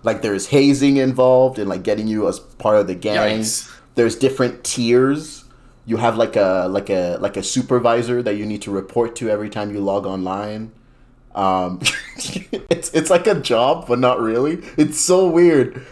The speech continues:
Speaker 1: Um, you guys have to, like, ride your horses in unison, like, in a line, whenever you're rolling into ta-, into, like, a town. Um, they had all these, like, rules that at s-, at some point I was like, "Okay, this is role playing. It's kind of fun," but I didn't realize how serious they were taking it.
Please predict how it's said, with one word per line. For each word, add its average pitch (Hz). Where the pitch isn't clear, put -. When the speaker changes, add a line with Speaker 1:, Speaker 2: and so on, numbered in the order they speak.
Speaker 1:
Um, 117
you 131
guys 139
have 135
to, 147
like, 120
ride 113
your 117
horses 117
in 104
unison, 127
like, 104
in 107
a 98
line, 98
whenever 104
you're 98
rolling 98
into 98
ta-, -
into, 104
like, 95
a -
town. 113
Um, 95
they 139
had 147
all 123
these, 117
like, 107
rules 107
that 101
at 123
s-, -
at 127
some 180
point 180
I 131
was 131
like, 120
"Okay, 165
this 190
is 175
role 127
playing. 113
It's 110
kind 131
of 110
fun," 101
but 120
I 120
didn't 143
realize 127
how 107
serious 104
they 101
were 90
taking 92
it. 87